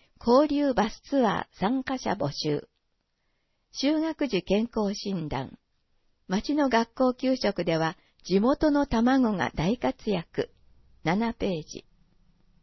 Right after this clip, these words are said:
令和六年相川町二十歳の集い実行委員を募集します。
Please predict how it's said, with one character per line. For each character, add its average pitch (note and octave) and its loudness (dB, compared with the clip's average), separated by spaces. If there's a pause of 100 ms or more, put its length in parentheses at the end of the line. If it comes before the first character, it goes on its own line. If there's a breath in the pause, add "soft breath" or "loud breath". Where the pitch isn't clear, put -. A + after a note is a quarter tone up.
(260)
令 D4+ 2
和 G3 2
六 E3+ 2
年 F#3+ 0 (120)
相 B3 2
川 C#4 0
町 F#3+ -2
二 A3 -4
十 C#4+ 0
歳 G#3 -8
の F#3 -4
集 E3+ -6 (200)
い - -6
実 E3+ -6 (100)
行 C#4 4
委 C#4 2
員 A#3 0
を E3+ 2
募 D#3+ 0
集 E3+ -6
し - -14
ま D#3 -6
す。 - -20